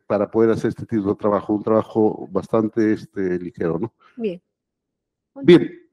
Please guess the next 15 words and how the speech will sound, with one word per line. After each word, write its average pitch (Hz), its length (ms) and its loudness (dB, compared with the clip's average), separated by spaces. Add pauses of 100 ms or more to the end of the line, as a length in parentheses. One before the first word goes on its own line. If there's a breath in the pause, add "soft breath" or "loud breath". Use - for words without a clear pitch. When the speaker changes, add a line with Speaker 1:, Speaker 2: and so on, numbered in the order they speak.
(140)
Speaker 1:
pasemos 185 480 6
acá 170 260 6
a 170 40 8
la 160 80 8
estructura. 135 520 4
¿Cómo 196 280 4
es 180 80 6
la 180 60 4
estructura 165 440 4
que 151 140 -2
plantea, 113 840 0 (1120)
en 107 200 -2
este 127 240 -4
caso, 127 640 2
el 87 320 -2